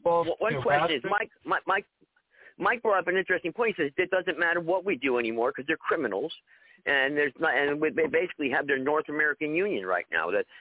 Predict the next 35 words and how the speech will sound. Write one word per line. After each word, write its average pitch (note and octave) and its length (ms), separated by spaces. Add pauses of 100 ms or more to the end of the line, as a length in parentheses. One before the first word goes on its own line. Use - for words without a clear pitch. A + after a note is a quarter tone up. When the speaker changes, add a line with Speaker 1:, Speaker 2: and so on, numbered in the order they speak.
Speaker 2:
it D3 60
doesn't F3 200
matter, F#3+ 180
remonstrance, B2+ 640
whatever F#3 280
Speaker 1:
I, - 20
Speaker 2:
we G#3 120
Speaker 1:
I E3+ 120
Speaker 2:
do. - 100
Speaker 1:
can't F#3+ 220
Speaker 2:
Uh, F3+ 40
Speaker 1:
argue F#3+ 340
with F#3+ 160 (180)
more. G3 340
I, F3+ 220 (160)
I E3+ 60
can't F#3 280
argue F#3 360
with F3 160
that F#3 220
at E3 100
all. G3+ 200
The D#3+ 160 (140)
biggest A#3 400
thing G#3 220
that E3+ 100
I F3 100
can D3+ 220
tell E3 260
you G#3 300 (400)
is E3 200
we A#3+ 180
have G#3 240
a G3+ 60
republic, E3 760